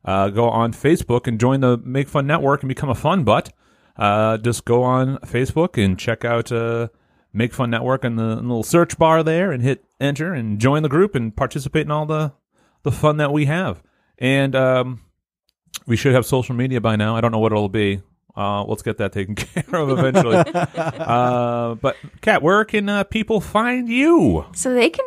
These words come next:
Speaker 3: find me over at, uh, wisa dash minds dot com. My podcast Conquest is over there. Um, also on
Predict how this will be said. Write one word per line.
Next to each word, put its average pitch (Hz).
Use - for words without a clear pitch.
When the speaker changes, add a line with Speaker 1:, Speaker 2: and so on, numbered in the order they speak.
Speaker 3:
find 311
me 285
over 208
at, 202
uh, 190
wisa 214
dash 196
minds 202
dot 190
com. 214
My 202
podcast -
Conquest 196
is 220
over 208
there. 220
Um, 202
also 202
on 202